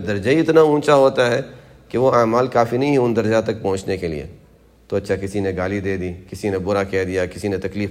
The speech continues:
پہنچا دی، کسی کے یہاں کچھ اور پریشانی آ گئی۔ تر-، ہوتا رہتا ہے، ہوتا رہتا ہے۔ اشد الناس بلاء الانبیاء ثم الامثل فالامثل یبتلی الرجل علی قدر دینہ۔ انسان کی آزمائش اس کے دین میں مضبوطی کے بقدر ہوتی ہے۔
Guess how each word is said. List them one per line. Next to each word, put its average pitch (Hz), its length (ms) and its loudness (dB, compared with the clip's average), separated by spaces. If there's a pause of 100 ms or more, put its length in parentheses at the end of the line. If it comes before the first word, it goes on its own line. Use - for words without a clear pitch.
پہنچا 98 320 -2
دی، 95 140 -4 (360)
کسی 107 240 -4
کے 107 100 -4
یہاں 101 220 0
کچھ 104 320 -6
اور 113 160 0
پریشانی 107 540 0
آ 101 120 0
گئی۔ 98 160 -2 (500)
تر-، 147 220 4 (160)
ہوتا 165 340 4
رہتا 117 220 0
ہے، 120 60 0
ہوتا 139 260 4
رہتا 98 280 0
ہے۔ 92 60 -2
اشد 110 300 -2
الناس 123 420 0
بلاء 113 280 0 (440)
الانبیاء 113 560 -2 (680)
ثم 147 180 4
الامثل 143 400 4
فالامثل 107 460 0 (680)
یبتلی 131 340 2
الرجل 131 300 4
علی 127 480 2 (140)
قدر 131 180 4 (100)
دینہ۔ 117 460 0
انسان 123 360 0
کی 131 120 0
آزمائش 123 520 2
اس 131 140 -6
کے 135 120 -2
دین 123 280 -2
میں 131 120 2
مضبوطی 120 440 -2
کے 131 100 0
بقدر 120 320 0
ہوتی 92 320 -6
ہے۔ 78 120 -10